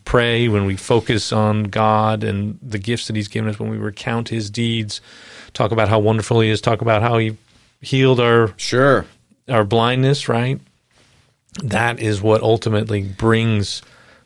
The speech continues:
Speaker 1: contentment. The Psalms are full of that, about how the psalmist is just gonna tell the world about everything he's
Speaker 2: That's
Speaker 1: done.
Speaker 2: right.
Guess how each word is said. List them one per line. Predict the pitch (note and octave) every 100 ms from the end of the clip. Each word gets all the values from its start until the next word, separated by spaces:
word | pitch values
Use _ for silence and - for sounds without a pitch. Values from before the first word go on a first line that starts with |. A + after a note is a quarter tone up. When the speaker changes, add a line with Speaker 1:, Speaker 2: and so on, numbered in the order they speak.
| -
Speaker 1:
contentment. | A2+ G2+ A2+ A2 G2+
The | F#2+
Psalms | - A#2 A2 A#2 G#2
are | F#2+
full | - - C#3 B2+
of | F#2
that, | F#2 F#2+ - - _ _ _
about | A2 G2 F#2+ F#2+
how | G2 F#2 F#2 F#2 _ _ _ -
the | G2+
psalmist | - A2 G#2 F#2+ G2
is | F2
just | - G#2+ -
gonna | G2+ G2
tell | - - A#2 A#2
the |
world | G#2 A2+ A2 F#2+
about | F#2 F#2
everything | F#2+ F#2+ G2
he's | F#2+ E2+
Speaker 2:
That's | F#2+ F2+
Speaker 1:
done. |
Speaker 2:
right. | D#2+ C#2+